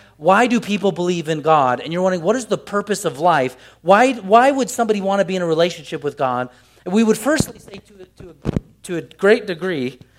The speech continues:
that, that God desires you to be happy,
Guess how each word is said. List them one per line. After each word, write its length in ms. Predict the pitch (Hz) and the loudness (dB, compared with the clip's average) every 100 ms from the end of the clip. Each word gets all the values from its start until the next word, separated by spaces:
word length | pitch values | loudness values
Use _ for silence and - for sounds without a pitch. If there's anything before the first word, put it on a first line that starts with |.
| _ _ | _ _
that, 420 | 180 170 165 - _ _ _ _ _ _ _ _ | 0 2 -2 -10 _ _ _ _ _ _ _ _
that 260 | - 175 139 | -4 -4 0
God 540 | 180 233 277 208 151 | 2 4 2 0 -4
desires 1040 | 151 170 135 160 208 240 151 131 139 139 - | -6 -6 -2 2 2 2 0 -2 -6 -10 -14
you 260 | 147 196 202 | -2 0 0
to 180 | 208 | -2
be 200 | 180 208 | -2 -2
happy, 500 | 190 214 254 165 101 | -2 -2 -4 -4 -12